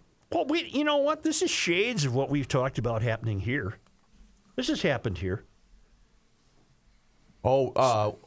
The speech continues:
Speaker 2: Roseville. Was
Speaker 1: A
Speaker 2: it at
Speaker 1: kid, a
Speaker 2: Roseville?
Speaker 1: kid acts up. Uh, "Why don't you go in the gym and shoot baskets for twenty minutes?" You know, don't, no serious discipline. Uh,
Speaker 2: By the way, you know why K O M O was recently on this show?
Speaker 1: I don't.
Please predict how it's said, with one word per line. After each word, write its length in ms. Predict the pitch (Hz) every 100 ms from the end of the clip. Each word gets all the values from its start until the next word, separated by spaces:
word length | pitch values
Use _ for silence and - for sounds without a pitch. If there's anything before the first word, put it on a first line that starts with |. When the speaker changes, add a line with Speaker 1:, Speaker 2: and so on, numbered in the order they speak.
| - - - _ _ -
Speaker 2:
Roseville. 480 | 175 220 95 90 -
Was 120 | 113
Speaker 1:
A 20 |
Speaker 2:
it 40 | 147
at 60 | 240
Speaker 1:
kid, 60 |
a 40 | 202
Speaker 2:
Roseville? 200 | 170 240
Speaker 1:
kid 100 | 226
acts 340 | 214 208 -
up. 320 | 196 196 - -
Uh, 220 | 180 175
"Why 180 | 170 233
don't 140 | -
you 60 | 220
go 140 | 214
in 60 | 202
the 80 | 175
gym 280 | 175 185
and 120 | 170 -
shoot 240 | 180 156
baskets 460 | 151 147 143 117 -
for 120 | 101
twenty 320 | - 104 87
minutes?" 460 | 85 69 71 - - _ _ _
You 120 | 117
know, 160 | 104 98
don't, 260 | 147 165 143
no 340 | 170 170 165
serious 480 | - 165 156 120 -
discipline. 560 | 104 87 - - 71 - _ - _ _ - - _ -
Uh, 400 | 120 107 101 98 - _ _ _ - - - _ - - _ - - - -
Speaker 2:
By 160 | 127
the 80 | 120
way, 120 | 127
you 100 | 117 123
know 100 | 117
why 180 | 107
K 240 | 98 120 107
O 320 | 104 104 98 - 113
M 200 | 104 98
O 180 | 113
was 200 | 101 92
recently 440 | 98 147 - 87 80
on 160 | 76
this 180 | 67 76
show? 400 | - - 53 95 -
Speaker 1:
I 100 | 107
don't. 400 | 90 98 78